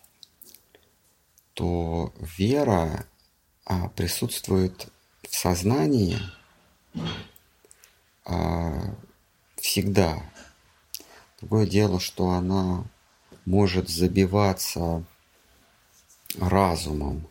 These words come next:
или, или с-, страстями, желаниями, плотскими желаниями, но она всегда присутствует. Она может быть б-,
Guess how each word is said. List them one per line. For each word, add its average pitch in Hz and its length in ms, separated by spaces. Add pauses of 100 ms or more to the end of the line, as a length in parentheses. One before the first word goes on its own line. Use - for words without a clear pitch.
(440)
или, 85 580 (2500)
или 87 220
с-, - 240
страстями, - 800
желаниями, 90 800 (300)
плотскими 87 440
желаниями, 101 720 (560)
но 92 120
она 135 360
всегда 101 400
присутствует. - 760 (120)
Она 85 320 (560)
может 85 300
быть 87 320
б-, 80 240